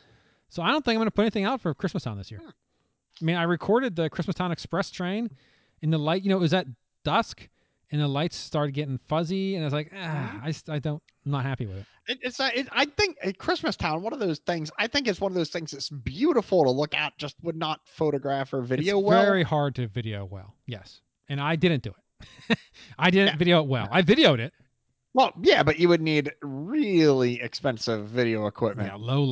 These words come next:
Speaker 1: lights.
Speaker 2: get it right.
Speaker 1: And I don't even think you can. I mean, it, I don't think anything exists where I can be moving and record low light 'cause the shutter just opened too long and everything gets just blurry 'cause the shutter's open.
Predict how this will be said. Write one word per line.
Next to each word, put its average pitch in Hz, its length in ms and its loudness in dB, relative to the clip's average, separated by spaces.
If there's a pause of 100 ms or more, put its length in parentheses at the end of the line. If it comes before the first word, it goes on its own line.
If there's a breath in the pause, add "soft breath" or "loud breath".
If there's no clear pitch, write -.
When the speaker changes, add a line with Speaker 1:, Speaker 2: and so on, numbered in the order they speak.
(160)
Speaker 1:
lights. - 320 -4
Speaker 2:
get 156 180 6
it 120 160 2
right. 101 400 -4 (400)
Speaker 1:
And 160 100 -2
I 180 40 0
don't 247 100 0
even 202 100 2
think 139 140 0
you 113 60 -6
can. 107 400 -12
I - 20 -6
mean, 165 160 2 (380 soft breath)
it, 165 160 -6 (560 loud breath)
I 165 60 -2
don't 254 140 2
think 180 220 -2
anything 190 300 2
exists 139 480 -4
where 135 280 -2 (360 soft breath)
I 170 140 0
can 170 160 0
be 156 140 0
moving 151 600 0 (320)
and 151 300 -2
record 135 500 -4
low 131 180 -2
light 127 320 -4 (520)
'cause 175 140 -2
the 175 60 -2
shutter 220 280 2
just 151 180 -4
opened 160 220 -2
too 160 140 -2
long 165 280 -2
and 156 80 -2
everything 156 220 0
gets 147 140 -8
just - 180 -12
blurry 135 420 -8
'cause 123 160 -6
the 135 100 -4
shutter's 143 320 -6
open. - 200 -16